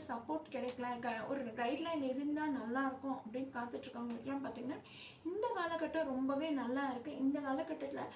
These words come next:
ஏதோ ஒரு பெரியவர் மூலமா உங்களுக்கு ஒரு கைட்லைன் கிடைக்குதுன்னா, அது என்னன்னு கவனிங்க.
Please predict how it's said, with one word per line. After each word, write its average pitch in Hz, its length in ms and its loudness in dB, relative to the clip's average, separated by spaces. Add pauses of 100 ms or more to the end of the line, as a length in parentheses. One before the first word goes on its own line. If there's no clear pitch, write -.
(260)
ஏதோ 311 260 4
ஒரு 339 160 2
பெரியவர் 320 500 2
மூலமா 311 380 2
உங்களுக்கு 277 380 2
ஒரு 240 100 2
கைட்லைன் 277 520 0
கிடைக்குதுன்னா, 262 540 -2
அது 220 320 -4
என்னன்னு 339 560 0
கவனிங்க. 254 440 0